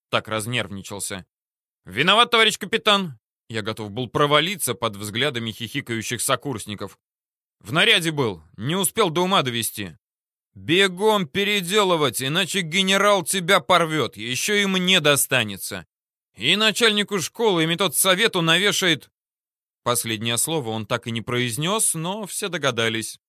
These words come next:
чего именно. Тьфу-тьфу. "Есть переделать", пригорюнился я, размышляя, как же мне из Малевича в Репино по-быстренькому вырасти.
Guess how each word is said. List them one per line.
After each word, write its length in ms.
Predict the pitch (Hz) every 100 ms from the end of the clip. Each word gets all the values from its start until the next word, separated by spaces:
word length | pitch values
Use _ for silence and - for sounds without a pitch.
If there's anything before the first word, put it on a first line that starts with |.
| _
чего 320 | - 135 110 110
именно. 560 | 110 107 110 110 98 - _ _ _ _ -
Тьфу-тьфу. 600 | - 110 - - 101 - _ _ _ _ _ _ _ _ _ _ _ -
"Есть 380 | 151 262 277 -
переделать", 800 | 143 131 104 135 127 113 - - _
пригорюнился 640 | - 131 131 131 127 120 135
я, 320 | 131 131 220
размышляя, 680 | 180 147 151 - 175 156 139
как 280 | - 247 170
же 100 | 165
мне 220 | 165 185
из 120 | 127
Малевича 680 | 135 131 143 214 185 - 170
в 180 | 117 107
Репино 400 | 131 143 123 120
по-быстренькому 840 | 120 110 120 107 113 104 113 113
вырасти. 640 | 101 110 101 - 101 90